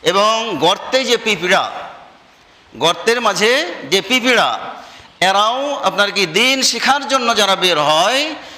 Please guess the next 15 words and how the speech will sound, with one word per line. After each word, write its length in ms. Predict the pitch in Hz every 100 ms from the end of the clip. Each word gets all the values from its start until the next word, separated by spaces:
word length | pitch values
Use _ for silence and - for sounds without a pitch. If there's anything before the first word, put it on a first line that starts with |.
| -
এদের 320 | 190 208 247 208
জন্য 240 | 226 208
আল্লাহ 240 | 190 190
রাব্বুল 240 | 185 170 170
আলামিনের 400 | 170 190 180 180
কাছে 200 | 175 165
মাগফিরাতের 600 | 160 165 - 160 214 131
দোয়া 240 | 117 107
করে, 220 | 101 90 - - - - - - - - - - - - - - - - _ _ _ - -
রহমতের 520 | 165 175 254 285 302 277
দোয়া 200 | 269 240
করে, 300 | 196 139 104 - - -
মাগফিরাতের 680 | 170 233 - 294 302 311 277
দোয়া 200 | 262 214
করে। 260 | 170 123